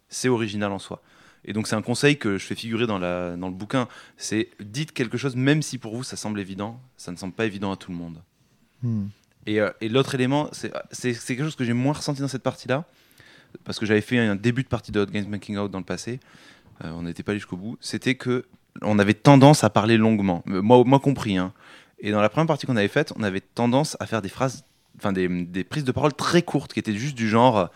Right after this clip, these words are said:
Speaker 1: par exemple, pour Gonzalvo, ça aurait été « Oh, mais qu'est-ce qu'il est beau ! Point. » Et le suivant, euh, « Je lui mets la main sur l'épaule. Point. » Et le suivant, ça aurait été, euh, « Je prends ses valises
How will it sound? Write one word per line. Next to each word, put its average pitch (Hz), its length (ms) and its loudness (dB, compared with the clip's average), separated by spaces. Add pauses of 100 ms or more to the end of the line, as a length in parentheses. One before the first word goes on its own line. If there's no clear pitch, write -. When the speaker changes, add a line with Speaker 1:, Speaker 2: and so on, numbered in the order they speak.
(200)
Speaker 1:
par 98 140 0
exemple, 110 320 2
pour 107 160 -4
Gonzalvo, 110 400 2
ça 110 140 -2
aurait 95 160 2
été « 110 280 -2 (720)
Oh, - 240 -12
mais 95 60 -12
qu'est-ce - 240 -6
qu'il - 220 -10
est 90 60 -2
beau ! 85 260 -4 (500)
Point. » 127 320 2 (880)
Et 117 80 2
le 123 80 6
suivant, 127 460 6
euh, « 95 340 6 (300)
Je 98 160 -2
lui 95 80 0
mets 107 120 4
la 104 80 4
main 101 120 0
sur 92 160 -4
l'épaule. 85 400 -2 (460)
Point. » 147 360 8 (520)
Et 117 80 2
le 120 100 4
suivant, 131 240 4
ça 117 160 2
aurait 101 240 4
été, 120 320 2
euh, « 95 240 2 (400)
Je 90 120 -8
prends 123 200 -2
ses - 120 -2
valises 110 440 2